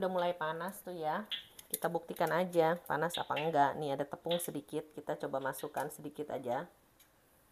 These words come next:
Tuh, dia udah panas ya. Kita kecilkan aja apinya.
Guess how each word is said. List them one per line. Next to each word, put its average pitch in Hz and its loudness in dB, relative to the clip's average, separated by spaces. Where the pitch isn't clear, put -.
Tuh, 180 8
dia 160 8
udah 156 4
panas 160 4
ya. 160 2
Kita 170 0
kecilkan 185 0
aja 165 2
apinya. 175 0